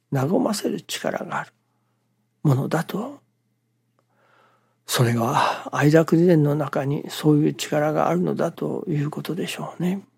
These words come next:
そしてまた、神様が私どもに人を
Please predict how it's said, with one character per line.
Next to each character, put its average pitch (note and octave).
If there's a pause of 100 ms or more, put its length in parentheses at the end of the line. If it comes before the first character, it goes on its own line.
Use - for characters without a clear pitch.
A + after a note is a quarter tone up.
(1080)
そ -
し -
て G#3
ま G3
た、 F#3+ (720)
神 A#3
様 B2+
が C#3 (300)
私 -
ど E3+
も G#2
に C#3+ (2500)
人 -
を -